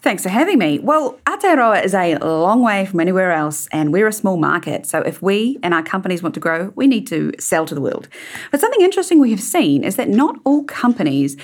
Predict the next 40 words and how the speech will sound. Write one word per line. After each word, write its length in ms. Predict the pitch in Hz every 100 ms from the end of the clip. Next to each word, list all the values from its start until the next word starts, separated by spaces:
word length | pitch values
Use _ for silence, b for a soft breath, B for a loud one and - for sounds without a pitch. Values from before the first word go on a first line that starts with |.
| B B
selling 360 | - - 440 381
to 80 | -
the 60 |
world 300 | 139 139 135 -
are 240 | - 180 202
identifying 680 | 202 233 269 - 143 98
as 140 | - -
exporters, 640 | - - - - - - -
and 440 | 175 175 175 170
that 120 | -
while 260 | 196 208 233
business 320 | 220 214 185
in 80 | 170
Aotearoa 540 | 170 170 156 151 151 B B B _
is 160 | 190 190
now 120 | 175
looking 320 | 160 160 165 -
a 40 |
lot 180 | 160 -
more 80 | 147
like 160 | 143
the 80 | -
face 420 | - 240 392 - -
of 140 | 392
New 160 | 415 403
Zealand, 440 | 403 415 415 427 - B B B B _ -
exporting 400 | 370 - 330 277
is 80 | 262
still 160 | 226
skewing 320 | 220 180 175
towards 400 | 165 156 147 147
that 220 | 143 147 -
older, 460 | 160 160 147 143 151
more 140 | 175
traditional 500 | 185 180 175 143 127
style 380 | 143 165 147 139
of 80 | 139
business. 480 | 143 139 - - - -
You 100 |
know, 120 | 135